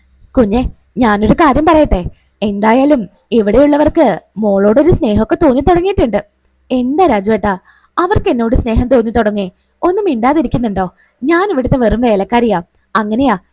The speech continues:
എന്നെ എല്ലാവരും കാണുന്നത്. ഈ സമയത്ത് ഇന്ദ്രജ വരുന്നുണ്ട്. എന്താടി, എല്ലാം ആയോ? കൃത്യം പന്ത്രണ്ടര എന്നുണ്ടെങ്കില് എല്ലാം റെഡിയാവണം.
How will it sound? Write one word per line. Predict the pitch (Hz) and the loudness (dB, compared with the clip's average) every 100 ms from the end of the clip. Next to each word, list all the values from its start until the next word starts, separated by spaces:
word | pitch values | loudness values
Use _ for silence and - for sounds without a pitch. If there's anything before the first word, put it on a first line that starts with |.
| - | -4
എന്നെ | 349 415 | -2 0
എല്ലാവരും | 226 220 226 262 | 0 2 0 0
കാണുന്നത്. | 262 202 202 208 180 - _ _ 269 | 0 0 -2 -4 -6 -8 _ _ -4
ഈ | 370 | -2
സമയത്ത് | - 381 370 | -2 -4 0
ഇന്ദ്രജ | 339 233 226 285 | 0 2 0 2
വരുന്നുണ്ട്. | 330 220 214 202 160 - _ _ | 0 -2 -2 -6 -8 -12 _ _
എന്താടി, | 233 247 311 311 _ _ - | -4 -2 -2 -2 _ _ -4
എല്ലാം | 277 359 | 0 2
ആയോ? | 302 311 214 160 _ _ - | 2 2 2 -2 _ _ -6
കൃത്യം | 202 - 302 | -6 -2 -2
പന്ത്രണ്ടര | 294 226 214 294 359 | 0 0 0 0 2
എന്നുണ്ടെങ്കില് | 370 330 302 302 233 202 - - | 2 2 0 0 0 -2 -12 -6
എല്ലാം | 330 392 466 | -2 0 0
റെഡിയാവണം. | 220 254 214 196 | 2 2 0 -4